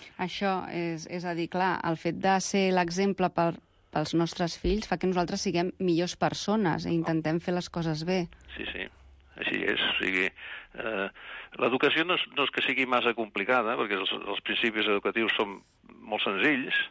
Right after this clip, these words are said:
Speaker 2: El que passa és que no és fàcil, perquè precisament el que és difícil, eh, pot ser difícil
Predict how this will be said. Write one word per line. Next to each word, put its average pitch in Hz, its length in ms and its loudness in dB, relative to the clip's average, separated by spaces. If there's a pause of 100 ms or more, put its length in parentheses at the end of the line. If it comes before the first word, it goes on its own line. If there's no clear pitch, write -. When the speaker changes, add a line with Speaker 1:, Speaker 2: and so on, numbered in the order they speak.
(480)
Speaker 2:
El 101 100 -6
que 101 100 -2
passa 120 440 2
és 120 180 -2
que 104 100 0
no 120 120 2
és - 160 2
fàcil, - 460 0 (200)
perquè 104 260 -6
precisament 113 540 -2 (520)
el 123 120 -8
que 101 100 0
és - 120 -4
difícil, 113 540 0 (500)
eh, - 560 -6 (640)
pot - 160 -4
ser 120 80 0
difícil 127 500 2